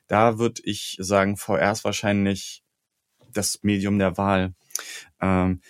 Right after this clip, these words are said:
hier geht's jetzt aber so um so eher so geologische Prozesse, um so, es geht so darum, so, sag ich mal, rauszuzoomen, das Ganze so ein bisschen von einer Vogelperspektive zu betrachten, um irgendwie die größeren Zusammenhänge zu erkennen. Und, ähm,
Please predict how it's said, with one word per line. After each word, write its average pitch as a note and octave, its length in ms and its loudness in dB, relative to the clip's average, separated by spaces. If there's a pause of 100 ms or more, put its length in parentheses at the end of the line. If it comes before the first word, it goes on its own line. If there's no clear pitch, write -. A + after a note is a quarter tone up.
(140)
hier C3 180 4
geht's D3 180 4
jetzt - 140 0
aber A2+ 180 6
so G#2+ 180 0
um G#2 240 0
so F#2+ 220 -8 (540)
eher G#2+ 200 2
so G#2+ 240 -2
geologische A#2+ 640 2
Prozesse, C#3+ 800 0
um A2 100 -2
so, G#2 220 0 (200)
es - 100 -10
geht A#2 140 0
so A#2+ 80 -2
darum, A2+ 200 4
so, A2+ 140 -2
sag G#2+ 160 4
ich A#2 60 0
mal, A2 120 0
rauszuzoomen, A#2 960 4
das G#2+ 160 2
Ganze A#2 260 2
so A2+ 80 -4
ein G#2 80 -4
bisschen A#2 300 2
von A#2 380 -2
einer G#2+ 80 2
Vogelperspektive A#2 1120 0
zu - 160 -8
betrachten, G#2+ 500 -2
um G#2+ 120 0
irgendwie A2+ 200 0
die G#2+ 120 -8
größeren A2+ 440 0
Zusammenhänge G#2+ 600 2
zu - 160 -2
erkennen. G2 480 2 (920)
Und, G2+ 560 2
ähm, F#2+ 280 2